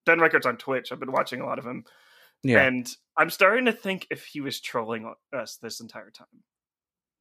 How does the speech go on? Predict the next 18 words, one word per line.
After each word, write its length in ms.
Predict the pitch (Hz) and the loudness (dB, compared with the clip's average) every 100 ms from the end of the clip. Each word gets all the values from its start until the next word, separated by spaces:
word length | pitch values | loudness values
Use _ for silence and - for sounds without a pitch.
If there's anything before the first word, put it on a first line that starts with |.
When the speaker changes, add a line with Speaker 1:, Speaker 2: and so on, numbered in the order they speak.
| _ _ | _ _
Speaker 2:
I, 320 | 156 185 185 - _ 135 - _ _ _ _ _ - | -4 -2 -2 -6 _ -16 -16 _ _ _ _ _ 0
that's 240 | 151 180 | 2 6
a, 240 | 254 156 - _ - | 4 4 -2 _ -2
that's 200 | 151 - | 0 4
a 60 | 185 | 4
really 320 | 135 143 135 | 6 6 6
long 320 | 120 113 107 | 6 4 2
con, 400 | - 135 117 107 | 2 4 4 2
you 120 | 107 | 2
know, 120 | 107 | 4
like, 200 | 107 107 147 | 4 2 4
that's 200 | 170 143 | 6 6
a 60 | |
Speaker 1:
<laughs> 100 | 101 | 4
Speaker 2:
persona. 680 | 110 - 170 135 113 104 120 - - - - - _ _ - - | 0 -2 0 2 2 0 -6 -12 -16 -12 -12 -14 _ _ -20 4
Speaker 1:
Well, 260 | 220 240 190 | 6 6 2
it, 160 | 240 185 - 131 175 _ _ - | -2 -2 -8 -18 -18 _ _ -8
especially 600 | - 208 214 - 240 | 0 4 4 2 -4